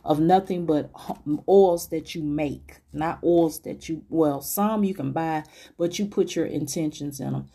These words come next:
So I may be sharing, um, some of those oils and stuff. And then once I do,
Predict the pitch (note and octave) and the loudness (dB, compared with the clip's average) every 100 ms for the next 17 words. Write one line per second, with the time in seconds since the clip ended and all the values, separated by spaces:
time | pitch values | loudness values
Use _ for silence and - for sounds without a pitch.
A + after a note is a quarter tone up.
0 | _ - - F#3 F#3+ G3+ G3 F3 - - | _ -10 -4 -2 2 2 2 -4 -10 -6
1 | F#3 E3+ D#3 D3 - D3+ D3 D3 D#3+ - | -4 -2 -2 -4 -8 -8 -6 -6 -6 -4
2 | F3 D#3+ D3 C#3 C#3 - D3 C#3+ C#3 C#3+ | -2 -2 -2 -4 -6 -2 0 0 -4 -8
3 | C#3 D3 C#3+ E3+ F#3 A3 G3+ F#3 F3+ F3+ | -4 -4 -2 -2 0 2 2 0 -2 -2
4 | D#3+ D3+ F#3+ G3+ G3+ | -4 0 4 4 2